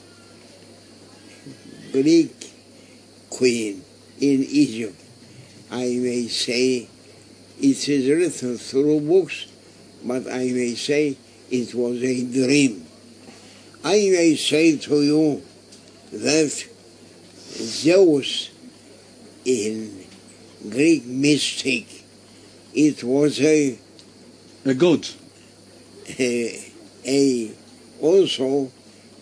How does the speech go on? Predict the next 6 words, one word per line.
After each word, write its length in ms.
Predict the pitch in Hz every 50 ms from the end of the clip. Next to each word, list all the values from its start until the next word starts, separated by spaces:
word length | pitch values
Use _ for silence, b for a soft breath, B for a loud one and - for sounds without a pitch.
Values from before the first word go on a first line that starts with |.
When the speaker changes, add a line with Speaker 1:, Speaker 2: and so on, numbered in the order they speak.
| - - - -
Speaker 1:
it 200 | 135 139 - -
was 400 | 143 143 139 135 127 113 - - - -
a 400 | - 139 139 139 131 127 117 107 110 107 110 104 - - - - - - - - 127 131
dream 560 | 127 147 151 165 175 180 170 151 135 117 110 - - -
passed 420 | - 123 123 104 - - - -
away. 320 | - - - - - -